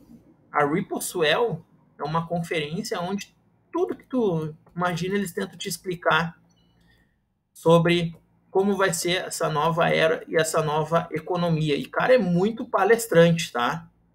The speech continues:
É muito palestrante, por isso que é dois, três dias de evento.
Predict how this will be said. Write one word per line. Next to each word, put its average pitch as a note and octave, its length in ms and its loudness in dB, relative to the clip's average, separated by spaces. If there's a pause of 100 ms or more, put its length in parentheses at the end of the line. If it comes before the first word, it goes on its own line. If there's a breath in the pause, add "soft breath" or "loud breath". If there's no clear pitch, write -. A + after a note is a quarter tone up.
(360)
É C3 100 -8
muito C3+ 380 -4
palestrante, G#3 520 -2
por F#3 120 -4
isso F#3 140 -6
que - 80 0
é G#3 60 2
dois, F3+ 260 0
três A#3 240 -4
dias G3 260 -2
de G3 80 -2
evento. D#3+ 520 2